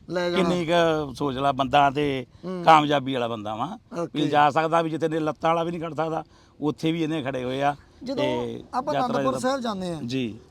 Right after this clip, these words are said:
Speaker 1: ਉੱਥੇ ਤਾਂ ਪਹਾੜੀਆਂ ਆ, ਪਹਾੜੀ
Speaker 2: ਪਹਾੜੀਆਂ
Speaker 1: ਏਰੀਆ
Speaker 2: ਵਾ।
Speaker 1: ਵੀ ਆਉਂਦਾ।
Speaker 2: ਜੀ, ਆਉਂਦਾ, ਆਉਂਦਾ।
Speaker 1: ਤਾਂ ਵਧੀਆ ਚਲਾ ਲੈਂਦੇ।
Speaker 2: ਹਾਂ ਜੀ, ਹਾਂ ਜੀ, ਵਧੀਆ, ਵਧੀਆ ਜੀ, ਐਂ ਚਲਾ ਲਈਦਾ ਪੂਰਾ।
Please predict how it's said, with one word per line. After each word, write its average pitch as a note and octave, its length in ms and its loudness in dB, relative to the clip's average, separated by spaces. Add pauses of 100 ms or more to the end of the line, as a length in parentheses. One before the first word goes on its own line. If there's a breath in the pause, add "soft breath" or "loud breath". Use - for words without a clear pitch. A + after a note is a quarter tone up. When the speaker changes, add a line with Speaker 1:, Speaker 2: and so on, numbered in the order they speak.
(160)
Speaker 1:
ਉੱਥੇ A3+ 180 -8
ਤਾਂ B3+ 120 -6
ਪਹਾੜੀਆਂ G3+ 400 -6
ਆ, E3 40 -10
ਪਹਾੜੀ F#3 200 -12
Speaker 2:
ਪਹਾੜੀਆਂ C#3 340 0
Speaker 1:
ਏਰੀਆ G#3 140 -2
Speaker 2:
ਵਾ। G#3 60 -6
Speaker 1:
ਵੀ A3 60 -6
ਆਉਂਦਾ। E3 260 -4
Speaker 2:
ਜੀ, B2 320 -6
ਆਉਂਦਾ, G#2 260 -10
ਆਉਂਦਾ। F#2+ 340 -14
Speaker 1:
ਤਾਂ B3 120 -4
ਵਧੀਆ A3 520 -4
ਚਲਾ A#3+ 180 -6
ਲੈਂਦੇ। F#3+ 200 -2
Speaker 2:
ਹਾਂ A#2 200 -2
ਜੀ, A#2 120 -6
ਹਾਂ A2+ 100 -6
ਜੀ, A2+ 140 -8
ਵਧੀਆ, A2+ 320 -6
ਵਧੀਆ A2+ 240 -10
ਜੀ, A#2 80 -10
ਐਂ C#3 120 -12
ਚਲਾ A#2 240 -8
ਲਈਦਾ G#2 260 -12
ਪੂਰਾ। A2 360 -12